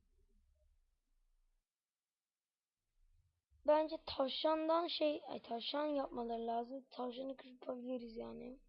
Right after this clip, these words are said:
Ya Minecraft'ta çok böyle hayvan da olması lazım ki biraz daha ilerlesin.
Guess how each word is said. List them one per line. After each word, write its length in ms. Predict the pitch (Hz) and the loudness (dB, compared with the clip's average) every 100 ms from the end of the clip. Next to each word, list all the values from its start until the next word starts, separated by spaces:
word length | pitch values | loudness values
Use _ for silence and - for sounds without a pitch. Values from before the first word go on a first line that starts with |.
| _ _ _ - - - - - | _ _ _ -20 -20 -20 -20 -10
Ya 160 | 262 247 | -6 -2
Minecraft'ta 600 | 269 294 330 320 - 294 | -2 0 0 0 -2 -6
çok 220 | 311 311 | -6 0
böyle 180 | 285 285 | 0 2
hayvan 540 | 269 277 294 302 285 | 0 0 -2 -4 -4
da 60 | 269 | -4
olması 520 | 262 254 240 240 285 | -4 -6 -8 -10 -8
lazım 360 | - 269 302 | -6 -6 -8
ki 240 | 294 277 - _ _ _ _ _ - | -12 -12 -12 _ _ _ _ _ -4
biraz 260 | 277 262 240 | 0 0 2
daha 160 | 262 | 0
ilerlesin. 840 | 294 247 247 240 226 - 247 254 | 0 -2 -2 -2 -8 -10 -14 -14